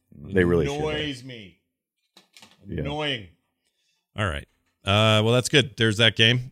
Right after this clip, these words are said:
Speaker 2: Uh, quick mention from me. I'm back into The Witcher three in a bad way. Uh, I bought into the hype.
Speaker 1: Oh, me too.
Speaker 2: Yeah, this hype is bad. It's for, it's real. The hype is real. And, uh, the T V show didn't help.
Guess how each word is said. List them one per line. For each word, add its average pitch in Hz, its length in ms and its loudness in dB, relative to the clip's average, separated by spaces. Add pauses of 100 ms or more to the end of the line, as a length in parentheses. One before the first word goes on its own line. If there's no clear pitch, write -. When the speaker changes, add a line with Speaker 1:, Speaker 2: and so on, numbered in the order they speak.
Speaker 2:
Uh, 117 280 2
quick 156 220 -4
mention 147 400 0
from 131 220 -4
me. 147 300 2 (540)
I'm 110 200 0
back 117 260 4
into 117 120 0
The 107 100 0
Witcher 110 260 0
three 127 400 0 (100)
in 113 120 0
a 104 40 0
bad 110 260 2
way. 117 280 -2 (160)
Uh, 92 360 2
I 101 100 0
bought 107 240 4
into 110 180 -2
the 98 100 0
hype. 120 200 6
Speaker 1:
Oh, 214 300 6
me 117 180 4
too. 151 340 2 (240)
Speaker 2:
Yeah, 104 320 -2
this 104 160 -2
hype 107 220 2
is 104 100 0
bad. 107 480 4 (100)
It's 98 120 -10
for, - 200 -8
it's 113 160 -6
real. 107 240 2
The 104 80 -2
hype 104 200 2
is 95 120 -2
real. 107 360 2 (640)
And, 90 220 0
uh, 87 220 2
the 80 80 -10
T 107 120 -2
V 101 60 0
show 107 240 0
didn't 101 180 -2
help. 110 300 -2